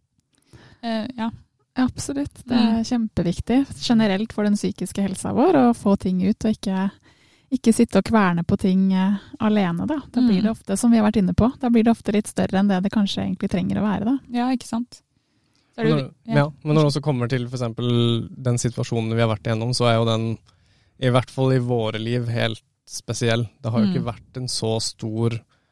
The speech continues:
Speaker 3: eh, omveltning kanskje, og sosial mobilisering som vi har sett nå i løpet av pandemien.
Speaker 1: Mm.
Speaker 3: Og da blir jeg litt nysgjerrig på å spørre psykologen, eh, hvilke konsekvenser kan det her ha, på en måte, eller hvordan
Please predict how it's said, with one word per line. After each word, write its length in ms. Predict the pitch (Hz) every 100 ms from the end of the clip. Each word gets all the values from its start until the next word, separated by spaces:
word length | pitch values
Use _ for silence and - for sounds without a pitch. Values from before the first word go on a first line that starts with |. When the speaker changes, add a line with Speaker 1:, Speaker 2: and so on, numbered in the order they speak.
| _ -
Speaker 3:
eh, 240 | 113 110
omveltning 680 | 123 113 110 110 - 120 117
kanskje, 300 | 117 117 -
og 60 | 120
sosial 380 | - - 120 110
mobilisering 720 | 113 117 117 - 110 110 120
som 140 | 117 120
vi 60 |
har 100 | 117
sett 280 | 117 - 110 - - -
nå 220 | 113 113
i 40 |
løpet 200 | 110 113
av 60 | 117
pandemien. 460 | 120 113 113 120 135 214
Speaker 1:
Mm. 280 | 202 170 165 _ -
Speaker 3:
Og 800 | 127 127 127 127 127 123 120 127
da 160 | 135
blir 140 | 127 123
jeg 180 | 117 113
litt 160 | 113
nysgjerrig 360 | - 120 117 107
på 100 | 113
å 60 | 110
spørre 280 | - 120 117
psykologen, 680 | - 113 120 110 110 120 113 - -
eh, 720 | 127 123 120 117 117 117 117 117 _ _ _ _ 143
hvilke 240 | 123 -
konsekvenser 720 | - 131 135 - 113 107 - 120
kan 200 | 120 113
det 100 | 117
her 140 | 117
ha, 400 | 113 - 110 131
på 80 | 139
en 60 | 139
måte, 80 | 143
eller 180 | 135 127
hvordan 580 | 120 123 123 123 123